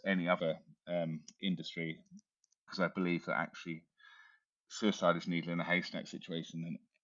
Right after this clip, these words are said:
everybody in the community can make a difference if we know how to recognise changes in behaviour, how to ask good questions, not be scared of them, how to listen well,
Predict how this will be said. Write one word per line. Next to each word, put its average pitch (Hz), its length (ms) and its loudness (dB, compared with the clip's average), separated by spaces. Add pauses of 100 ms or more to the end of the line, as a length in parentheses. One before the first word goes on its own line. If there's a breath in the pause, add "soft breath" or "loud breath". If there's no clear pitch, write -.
(180)
everybody 90 560 2
in 82 80 -2
the 82 60 -2
community 82 540 -6
can 87 180 -8
make 82 220 -6
a 82 40 -4
difference 80 520 -8
if 92 180 -8
we 85 100 -4
know 80 140 0
how 78 160 -2
to - 160 -6
recognise 80 560 -4
changes 82 480 -6
in 82 80 -6
behaviour, 78 500 -4
how 80 200 -6
to 85 260 -4
ask - 160 -4
good 80 140 -12
questions, - 440 -8
not - 140 -10
be 78 60 -14
scared 80 260 -4
of - 80 -8
them, 73 140 -6 (400 loud breath)
how 80 140 -2
to - 180 -8
listen 78 380 -6
well, 73 300 2